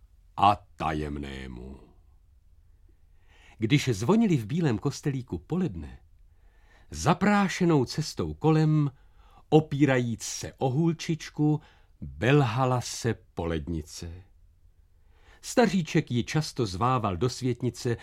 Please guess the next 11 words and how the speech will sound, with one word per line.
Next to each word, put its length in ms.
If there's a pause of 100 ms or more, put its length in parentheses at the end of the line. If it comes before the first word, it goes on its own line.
(200)
na 140
talířek 500
chlebové 480
polévky 760 (300)
nebo 280
zelňačky. 680 (2000)
Večer, 1000 (600)
když 300
se 200
rozzářily 840
hvězdy, 760